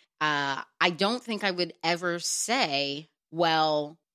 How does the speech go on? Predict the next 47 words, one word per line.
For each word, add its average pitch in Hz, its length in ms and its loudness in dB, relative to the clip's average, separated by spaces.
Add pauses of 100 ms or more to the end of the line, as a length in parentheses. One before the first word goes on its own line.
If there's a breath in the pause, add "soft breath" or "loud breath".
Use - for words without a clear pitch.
you 170 120 0
know, 139 220 0
I'm 185 140 4
just 185 120 -2
having 190 200 4
the 175 80 -2
time 185 260 2
of 175 80 0
my 165 140 2
life. 165 380 2
It, - 140 -8
my 175 120 0
job 165 340 2
is 156 80 -4
so 160 180 -2
much 147 200 -6
fun." 135 420 -4
It's 214 240 -2
still 220 560 0
work 151 560 0 (380)
to 151 440 0 (200)
come 170 200 0
up 170 140 2
with 170 100 -6
the 156 140 0
episode, 156 480 -2 (120)
write 175 260 2
the 156 140 -2
episode, 143 520 -8 (140)
tweak 220 280 -6
the 165 140 2
episode, 143 460 -6 (100)
record 180 420 -2
the 160 120 0
episode, 147 500 -8 (260)
cut - 260 0
the 170 120 0
episode. 147 420 -6
You 202 100 -8
know 196 60 -2
what 180 80 -2
I 180 40 -2
mean? 185 200 0
There 185 180 2
is 190 260 -4
work 165 220 -4
involved. 143 600 -4